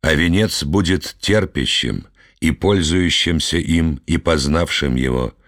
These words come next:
и в награду сыну Сафонии,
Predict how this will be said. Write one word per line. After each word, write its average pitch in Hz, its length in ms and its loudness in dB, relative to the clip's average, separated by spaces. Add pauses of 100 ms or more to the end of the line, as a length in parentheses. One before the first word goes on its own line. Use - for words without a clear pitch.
(340)
и 82 120 2
в 78 100 2
награду 87 560 2
сыну 87 380 0
Сафонии, 80 800 -2